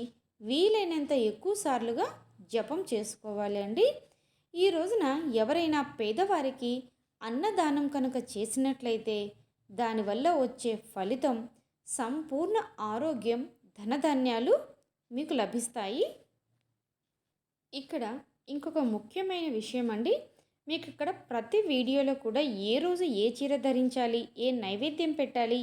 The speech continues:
ఏ పువ్వులతో పూజించాలి అనేవి శాస్త్రంలో చెప్పబడిన ప్రామాణికంగా తీసుకొని ఇక్కడ చెప్తున్నామన్నమాట. ఒకవేళ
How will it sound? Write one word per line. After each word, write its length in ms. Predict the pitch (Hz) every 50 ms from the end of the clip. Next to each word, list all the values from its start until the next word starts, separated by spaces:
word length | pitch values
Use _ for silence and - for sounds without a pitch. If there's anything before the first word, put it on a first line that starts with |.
| 226 202
ఏ 120 | 190 214
పువ్వులతో 560 | 220 - - 196 190 202 240 269 269 294 285
పూజించాలి 640 | 277 - 233 226 214 226 226 220 220 226 220 220 214
అనేవి 360 | 202 196 196 196 220 294 440 554 - - - _ _ _ _ _ _ -
శాస్త్రంలో 720 | - 254 240 247 254 254 - - - 370 370 359 339 359
చెప్పబడిన 600 | 349 349 - 233 214 - 277 285 294 269 277 269
ప్రామాణికంగా 680 | 285 254 - 208 196 196 220 247 254 254 277 262 254 254
తీసుకొని 460 | 254 254 226 220 220 - 240 262 339 466 - -
ఇక్కడ 220 | 226 226 - 311
చెప్తున్నామన్నమాట. 960 | 311 - 247 220 - - 226 220 220 208 208 202 196 196 196 190 185 185 - 170 - _ _ _ _ _ _ _ - -
ఒకవేళ 460 | 302 285 - 330 269 285 330 370